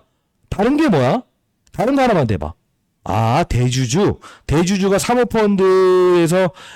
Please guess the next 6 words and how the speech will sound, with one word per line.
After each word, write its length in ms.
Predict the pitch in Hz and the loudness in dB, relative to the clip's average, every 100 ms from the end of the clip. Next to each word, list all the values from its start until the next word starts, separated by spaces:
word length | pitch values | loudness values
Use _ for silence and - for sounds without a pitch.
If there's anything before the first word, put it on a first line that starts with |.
| - | -4
인수했기 560 | 160 208 196 208 185 | 0 0 2 0 -2
때문에 260 | 175 175 170 | -2 -2 0
나쁘다. 520 | 151 - 175 180 - _ _ _ _ | 0 0 0 -2 -2 _ _ _ _
대주주가 500 | 143 175 196 185 185 | -2 0 0 0 0
블록딜 500 | 170 165 190 185 185 | 0 0 0 0 0
돌렸다. 500 | 147 143 135 170 87 | 0 0 0 -2 -4